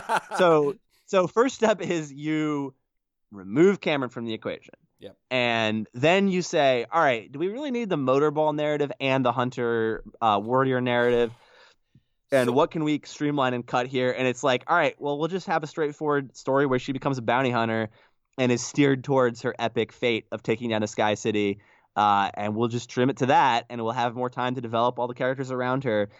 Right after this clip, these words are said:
Speaker 2: And at every turn, we're gonna lean into, like,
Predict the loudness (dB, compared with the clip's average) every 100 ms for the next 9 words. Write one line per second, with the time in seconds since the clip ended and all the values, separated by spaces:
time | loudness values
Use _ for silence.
0 | _ -6 -2 0 0 0 2 2 2 0
1 | 0 0 2 0 -2 -2 -2 0 0 0
2 | -2 0 2 2 0 -2 -8